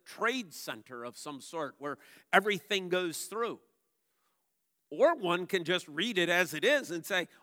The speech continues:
Ophir had abundant resources.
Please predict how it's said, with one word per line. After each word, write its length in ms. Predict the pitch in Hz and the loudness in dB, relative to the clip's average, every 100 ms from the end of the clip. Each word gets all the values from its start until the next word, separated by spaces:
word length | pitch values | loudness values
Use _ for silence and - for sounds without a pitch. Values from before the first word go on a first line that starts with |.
| _ _ | _ _
Ophir 480 | 240 330 - 156 151 _ - | 4 4 2 -6 -8 _ -8
had 240 | - 220 | -2 0
abundant 720 | 180 147 - 330 311 294 285 233 | 0 0 10 10 10 4 2 0
resources. 920 | 285 262 - 175 160 - _ - | -2 -2 -4 -6 -8 -18 _ -20